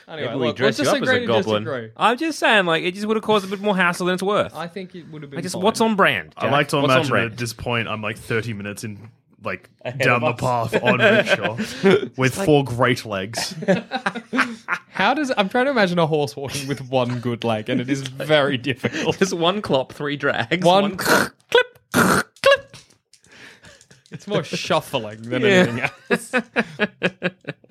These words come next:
Speaker 2: Look, if it makes you any better, we can steal from someone we're not performing.
Speaker 1: Well, it's
Speaker 2: Or the
Speaker 1: not
Speaker 2: last night. If it's
Speaker 1: Yeah,
Speaker 2: the last
Speaker 1: it's
Speaker 2: night we're here, we're coming back.
Speaker 1: What?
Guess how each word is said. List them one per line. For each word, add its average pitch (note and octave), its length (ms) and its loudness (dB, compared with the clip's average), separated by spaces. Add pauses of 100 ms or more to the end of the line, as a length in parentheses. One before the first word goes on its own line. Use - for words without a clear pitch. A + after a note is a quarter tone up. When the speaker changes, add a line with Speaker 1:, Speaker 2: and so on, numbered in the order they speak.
(720)
Speaker 2:
Look, - 140 -8
if F2+ 80 -10
it F#2 100 -6
makes C3+ 240 0
you F#3 80 0
any F#3 120 0
better, C3 280 4
we A#2 100 2
can A#2+ 180 -4
steal A#2 260 2
from B2+ 180 -2
someone A2+ 320 0
we're A2+ 80 4
not A2+ 280 4
performing. G#2+ 320 0
Speaker 1:
Well, G2+ 100 6
it's - 100 4
Speaker 2:
Or D3 160 6
the A3+ 80 6
Speaker 1:
not A#3 80 0
Speaker 2:
last A#3 320 2
night. B3+ 460 0 (160)
If G3+ 120 0
it's G#3 140 -4
Speaker 1:
Yeah, G#3 40 -8
Speaker 2:
the A#3 60 -4
last A#3+ 300 2
Speaker 1:
it's G#3+ 60 -10
Speaker 2:
night C4 180 2
we're B3+ 160 0
here, G3 280 0
we're G3+ 180 0
coming G#3 260 -2
back. F3+ 460 0 (280)
Speaker 1:
What? C3+ 320 -2